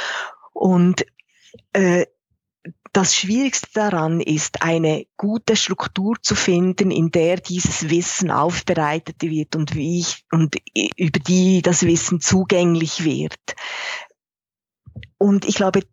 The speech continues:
da wird uns die künstliche Intelligenz helfen. Im Moment sind wir noch darauf angewiesen, dass wir diese Struktur schaffen und das Wissen dann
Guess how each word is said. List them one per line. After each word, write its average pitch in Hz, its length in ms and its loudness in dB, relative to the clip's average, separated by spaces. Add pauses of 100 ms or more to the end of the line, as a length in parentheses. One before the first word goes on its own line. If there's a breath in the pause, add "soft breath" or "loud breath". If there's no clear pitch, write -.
da 240 560 0 (160)
wird 196 300 -2
uns 196 160 0
die 185 100 -4
künstliche 190 640 0
Intelligenz 165 1000 0 (840 loud breath)
helfen. 143 800 0 (300 loud breath)
Im 180 140 2
Moment 180 420 2
sind 180 220 -2
wir 185 100 -2
noch 185 160 -2
darauf 175 300 -2
angewiesen, 185 600 -2
dass 170 200 -4
wir 185 80 0
diese 185 320 -2
Struktur - 580 -2
schaffen - 800 0
und 208 180 -2
das 170 260 -6
Wissen 190 440 -2
dann 180 340 2